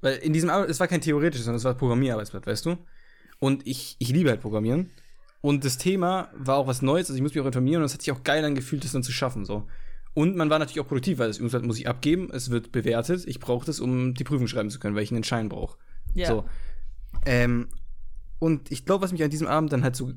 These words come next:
Speaker 1: gefickt hat, ist, dass ich irgendwie produktiv sein wollte, aber gleichzeitig Spaß haben wollte, weil es am Tag davor halt eben so geil war. Ich hätte es ja ich meine, ich hätte locker um zwei Uhr pennen gehen können und es wäre auch wahrscheinlich besser so gewesen, aber ich habe ja freiwillig bis drei Uhr oder so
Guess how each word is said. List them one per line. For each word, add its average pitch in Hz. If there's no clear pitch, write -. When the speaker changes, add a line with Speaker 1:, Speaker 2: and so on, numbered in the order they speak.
Speaker 1:
gefickt -
hat, 202
ist, -
dass 127
ich 127
irgendwie 170
produktiv 147
sein 190
wollte, 185
aber 147
gleichzeitig 147
Spaß 170
haben 107
wollte, 120
weil 131
es 151
am 143
Tag 165
davor 156
halt 147
eben 139
so 127
geil 139
war. 110
Ich 123
hätte 160
es 156
ja 160
ich 123
meine, 143
ich 123
hätte 135
locker 127
um 117
zwei 127
Uhr 123
pennen 143
gehen 120
können 131
und 120
es 110
wäre 123
auch 120
wahrscheinlich 123
besser 156
so 120
gewesen, 113
aber 120
ich 123
habe 127
ja 123
freiwillig 123
bis -
drei 120
Uhr 117
oder 117
so 110